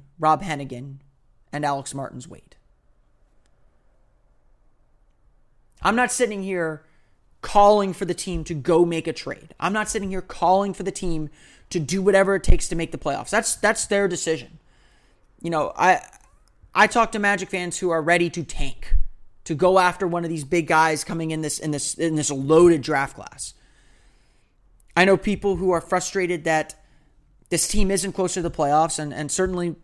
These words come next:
Rob Hennigan's probably, you know, making decisions for his job still.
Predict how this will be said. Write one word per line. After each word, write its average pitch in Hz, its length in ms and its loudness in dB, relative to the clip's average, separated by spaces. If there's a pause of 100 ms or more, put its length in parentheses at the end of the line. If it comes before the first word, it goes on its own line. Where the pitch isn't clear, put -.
Rob 165 320 0
Hennigan's 170 440 -6
probably, 165 640 -4 (180)
you 160 100 -6
know, 151 200 -6 (420)
making 175 300 -2
decisions 170 600 -6
for 170 200 -4
his 160 200 -6
job 151 360 -2
still. - 340 -10